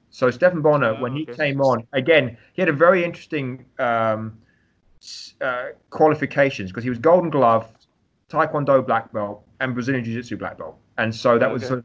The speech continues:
Speaker 1: very, you know, interesting combination. You're like, "Well, that guy, you know, um, kinda has it all." And, and he, well, you
Speaker 2: Yeah.
Speaker 1: know, he had, he had a pretty successful, um, career. Um, the other one to me, and, and probably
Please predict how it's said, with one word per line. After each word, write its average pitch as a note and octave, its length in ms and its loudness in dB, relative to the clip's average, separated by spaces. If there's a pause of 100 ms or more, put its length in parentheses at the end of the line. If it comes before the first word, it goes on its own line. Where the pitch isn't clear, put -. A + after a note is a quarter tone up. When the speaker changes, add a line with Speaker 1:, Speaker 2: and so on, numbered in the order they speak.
(120)
Speaker 1:
very, C#3 420 4
you D3 120 -8
know, A2+ 220 0
interesting C#3 360 -4
combination. A#2+ 600 2
You're G#2+ 80 0
like, A#2 100 0
"Well, A2+ 100 4
that A#2+ 120 2
guy, A#2+ 360 4
you A#2+ 100 -8
know, G2+ 260 -4 (600)
um, G#2 640 0 (140)
kinda A#2+ 220 2
has A#2+ 220 2
it A2 80 0
all." F#2 300 0 (240)
And, D#3+ 160 2
and A3 180 2
he, A#3 80 0
well, A3+ 140 6
you A#3 80 0
Speaker 2:
Yeah. G#3 40 0
Speaker 1:
know, G3 40 2
he G3+ 60 0
had, F3+ 360 -6
he F3+ 60 -4
had F#3+ 120 -2
a F#3 140 4
pretty F3+ 200 -4
successful, D3+ 720 -4
um, B2+ 580 0 (140)
career. C3 600 2 (460)
Um, B2 400 4
the D3+ 120 4
other F3+ 140 6
one D#3 160 4
to D3+ 80 -6
me, D3 160 0
and, C3 160 -2
and D3+ 140 -6
probably F3 480 -2